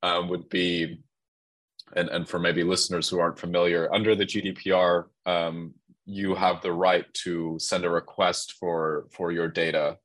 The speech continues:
held by a public agency. Um, and you furthermore have an extra right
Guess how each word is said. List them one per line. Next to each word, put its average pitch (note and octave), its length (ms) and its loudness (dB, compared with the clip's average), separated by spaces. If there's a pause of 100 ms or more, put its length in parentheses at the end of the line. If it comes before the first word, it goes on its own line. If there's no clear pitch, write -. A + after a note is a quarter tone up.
held D#2+ 300 -2
by D#2 140 2
a D2+ 40 -4
public D#2 360 -6
agency. F#2 580 -4 (640)
Um, F2 640 2
and F#2+ 180 2
you F#2 280 0
furthermore A#2+ 500 2
have F2 200 4
an F2 60 -2
extra F#2+ 460 0
right E2 360 -2